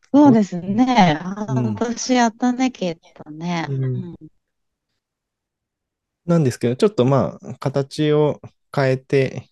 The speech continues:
Speaker 2: やってもいいかなと思い始めたので、一旦二人だけで結構ディープに喋っていくのも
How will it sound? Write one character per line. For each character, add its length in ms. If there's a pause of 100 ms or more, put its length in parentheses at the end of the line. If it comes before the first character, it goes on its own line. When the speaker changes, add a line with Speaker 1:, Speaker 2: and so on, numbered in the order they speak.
Speaker 2:
や 120
っ 20
て 180
も 140
い 80
い 40
か 120
な 200
と 160
思 280
い 60
始 260
め 160
た 100
の 140
で、 200 (540)
一 180
旦 460 (920)
二 240
人 120
だ 120
け 160
で 180
結 260
構 160
デ 120
ィ 40
ー 80
プ 80
に 140
喋 240
っ 20
て 200
い 40
く 120
の 80
も 180